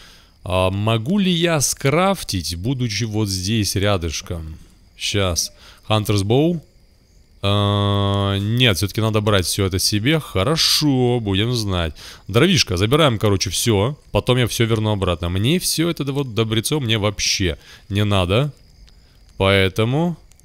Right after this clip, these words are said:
щас где-то синю был. Тоже забираем весь себе. И сейчас, смотри, я нажму на крафт.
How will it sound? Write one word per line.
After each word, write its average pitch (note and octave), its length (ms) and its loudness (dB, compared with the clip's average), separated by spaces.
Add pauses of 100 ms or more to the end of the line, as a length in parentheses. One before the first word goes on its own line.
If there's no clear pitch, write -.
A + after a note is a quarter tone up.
щас F#2 260 -2
где-то F#2+ 240 0
синю F#2 280 -4
был. D#2 180 -6
Тоже G#2+ 260 0
забираем G#2 400 2
весь F#2+ 200 0
себе. C#3+ 380 0 (520)
И C#3+ 160 2
сейчас, A#2+ 540 2
смотри, G#2 360 0
я G#2 140 2
нажму G#2+ 260 0
на G2+ 140 0
крафт. - 460 -2